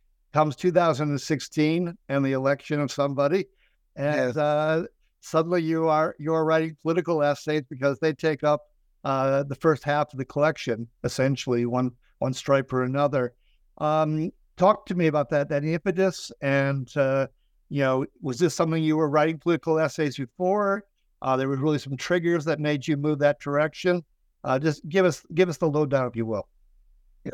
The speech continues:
Speaker 2: well, f-, I began my career really not considering political issues in my writing. They were about, I guess, metaphysical ones, love, death, family,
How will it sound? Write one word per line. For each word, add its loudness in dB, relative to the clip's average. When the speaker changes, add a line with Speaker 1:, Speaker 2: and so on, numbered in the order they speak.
Speaker 2:
well, -4
f-, -8
I 0
began 0
my 0
career -4
really 0
not 0
considering -4
political -2
issues -4
in -4
my 0
writing. -4
They -4
were 2
about, 2
I -12
guess, -4
metaphysical -4
ones, -4
love, -2
death, 0
family, -2